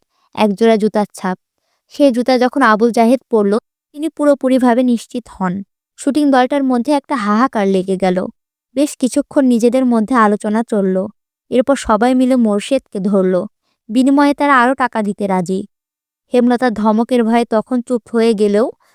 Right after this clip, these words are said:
টাকার কথা শুনে মোর্শেদের চোখ দুটি জ্বলজ্বল করে উঠল।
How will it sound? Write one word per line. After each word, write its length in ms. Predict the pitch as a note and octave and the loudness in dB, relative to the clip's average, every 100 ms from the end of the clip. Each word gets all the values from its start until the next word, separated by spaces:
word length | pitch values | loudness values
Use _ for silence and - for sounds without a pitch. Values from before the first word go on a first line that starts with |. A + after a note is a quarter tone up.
| _ G#3+ | _ -10
টাকার 240 | G#3+ B3+ | -4 -4
কথা 220 | B3+ C4 C#4+ | -4 -4 -4
শুনে 240 | C#4+ C4+ | -2 0
মোর্শেদের 520 | A#3+ G#3+ G#3+ A#3+ B3 - | 2 0 0 -2 -2 -2
চোখ 140 | A3+ | -4
দুটি 260 | G3+ A3+ B3 | -2 -2 0
জ্বলজ্বল 460 | G#3+ G3+ G3+ A3 G#3+ | 2 2 2 0 0
করে 240 | G3 F#3+ | -2 -2
উঠল। 280 | F#3 - | -2 -4